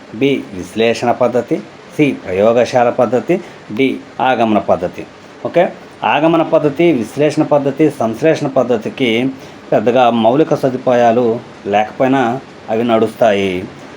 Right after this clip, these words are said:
కానీ సదుపాయాలు లేకపోతే ఇబ్బందిగా ఉండేది ప్రయోగశాల పద్ధతి కాబట్టి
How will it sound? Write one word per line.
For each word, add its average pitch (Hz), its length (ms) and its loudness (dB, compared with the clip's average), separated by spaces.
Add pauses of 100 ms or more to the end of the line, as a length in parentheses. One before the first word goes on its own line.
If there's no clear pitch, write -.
(140)
కానీ 127 400 0 (320)
సదుపాయాలు 165 600 6
లేకపోతే 143 640 2
ఇబ్బందిగా 139 500 2
ఉండేది 120 380 2
ప్రయోగశాల 135 800 2
పద్ధతి 110 380 0
కాబట్టి 101 600 0